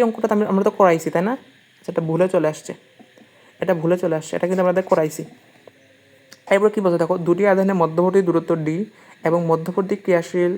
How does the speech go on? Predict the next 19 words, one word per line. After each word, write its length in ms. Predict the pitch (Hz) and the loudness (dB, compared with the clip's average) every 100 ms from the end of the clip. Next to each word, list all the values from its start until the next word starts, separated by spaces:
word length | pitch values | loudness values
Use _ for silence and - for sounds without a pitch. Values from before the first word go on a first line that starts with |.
| - _ _ _ - _ _ _ - | -10 _ _ _ -20 _ _ _ -4
আকর্ষণ 300 | 196 208 202 208 | -2 -2 -2 -2
বা 60 | 175 | 0
বিকর্ষণ 260 | 175 175 190 | -2 -2 2
বলের 180 | 175 170 | 2 2
মান 100 | 170 - 196 | 0 -2 -6
এফ 80 | 196 | 0
হলে 160 | 180 165 180 - - - | 2 2 -2 -14 -10 0
কোন 120 | 226 220 | 0 2
সম্পর্কটি 380 | 208 202 202 196 | 0 0 0 -2
সঠিক? 240 | 185 180 185 - _ _ _ _ _ _ - | -2 -6 -10 -20 _ _ _ _ _ _ -4
এটা 100 | 170 | -2
কিন্তু 140 | 180 190 | 0 0
তোমাদের 200 | 190 180 185 | 0 -2 -2
কিন্তু 140 | 190 - | -2 -2
সূত্রের 260 | 196 196 196 | 0 2 2
মাধ্যমে 240 | 185 190 175 | 0 0 2
বের 100 | 160 | 2
করবা, 180 | 160 147 - _ _ _ _ _ _ _ _ _ - | 0 -4 -10 _ _ _ _ _ _ _ _ _ -16
সম্পর্ক 340 | - 185 180 | -8 -4 -2